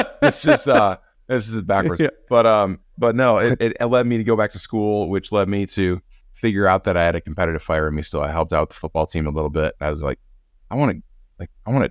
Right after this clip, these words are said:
Speaker 2: do something. I wanna go somewhere,
Speaker 1: Mm-hmm.
Speaker 2: uh, and do this." And that's where I started looking up wheelchair rugby stuff, and it was around that time as well where Kyle, who was driving the boat, one of my best friends in life, was like, "Bro, you, you need to get yourself weighed."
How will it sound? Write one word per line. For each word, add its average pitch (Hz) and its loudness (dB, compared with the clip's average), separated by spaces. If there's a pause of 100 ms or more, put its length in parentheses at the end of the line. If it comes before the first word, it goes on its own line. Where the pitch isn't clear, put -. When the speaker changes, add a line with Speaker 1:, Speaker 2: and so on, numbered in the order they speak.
(140)
Speaker 2:
do 104 0
something. 60 -6 (380)
I - -14
wanna 113 0 (200)
go 98 0
somewhere, 67 -6
Speaker 1:
Mm-hmm. 92 0
Speaker 2:
uh, 73 -2
and 78 -6
do 90 -2
this." 76 -4
And 76 -2
that's 87 -4
where 82 -2 (1000)
I 98 -8
started 87 -2
looking 95 -4
up 85 -2
wheelchair 87 -2
rugby 90 -2
stuff, 78 -2
and 80 -4
it 82 -2
was 82 -6
around 87 0
that 85 -2
time 87 -2
as 76 -8
well 85 -2
where 78 -6 (340)
Kyle, 92 0
who 85 -6
was 76 -6
driving 85 0
the 76 -4
boat, 80 -2
one 76 -4
of 80 -2
my 76 -2
best 78 -6
friends 80 -4
in 73 -6
life, 104 0 (600)
was 82 -8
like, 85 -2
"Bro, 95 2
you, 90 -2 (220)
you 95 -2
need 110 2
to 85 -4
get 78 -4
yourself 76 -4
weighed." 76 -4